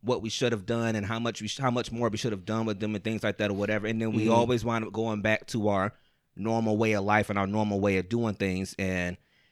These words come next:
Speaker 1: it's crazy sometimes. Like, I was, um, I was watching, uh, The Brilliant Idiots yesterday on, on YouTube, and they were talking about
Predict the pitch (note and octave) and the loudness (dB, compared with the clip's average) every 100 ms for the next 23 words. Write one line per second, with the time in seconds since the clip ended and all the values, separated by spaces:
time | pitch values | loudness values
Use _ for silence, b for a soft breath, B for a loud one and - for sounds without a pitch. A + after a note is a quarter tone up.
0 | b - - E3 G#3+ G#3 - G#2 G#2+ G2 | b -4 2 6 6 4 -2 -2 -2 -2
1 | G#2+ B2 A#2+ A#2+ A#2+ A#2+ A#2 A2 _ _ | 2 2 4 2 2 2 0 -4 _ _
2 | _ _ _ - A2 A2 A2+ A#2+ B2+ A#2 | _ _ _ -4 -2 0 2 2 2 0
3 | A2+ A2 G#2 G2 - _ _ - A2 B2 | 2 2 0 -2 -8 _ _ -6 -2 2
4 | C3 B2 C#3+ F3 G#2+ A#2 - A2 G#2+ G#2 | 2 4 2 2 2 -2 0 0 2 0
5 | - G#2+ A2+ G3 - A#2+ G#2 A2 G#2+ A2+ | -2 -2 0 -2 -2 -2 -2 -4 -2 -2
6 | - A2 A2 G2+ A2 G#2+ | 0 -2 -2 0 2 2